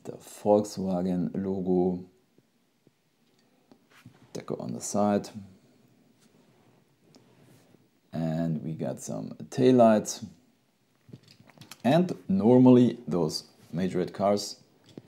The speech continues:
do have a suspension, and so does, uh, this one. Yeah, nice. Normally they do have a really good, uh, quality. Uh, well,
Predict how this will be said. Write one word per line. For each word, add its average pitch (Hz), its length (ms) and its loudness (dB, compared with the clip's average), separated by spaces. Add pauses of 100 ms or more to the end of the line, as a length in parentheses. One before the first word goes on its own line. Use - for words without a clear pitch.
(800)
do - 360 -8
have 80 280 -8
a - 80 -10
suspension, - 840 -4
and 73 160 -6
so 101 440 0 (1120)
does, 82 540 -4 (120)
uh, 151 120 -8
this 170 260 2
one. 165 400 6 (880)
Yeah, 64 280 -8 (920)
nice. 92 500 -2 (840)
Normally 139 280 8
they 92 120 6
do 98 140 4
have 90 220 -2
a 82 80 -4
really 92 260 0
good, 95 300 -2
uh, - 100 -6
quality. 101 760 0 (1400)
Uh, 69 340 -4 (680)
well, - 200 -10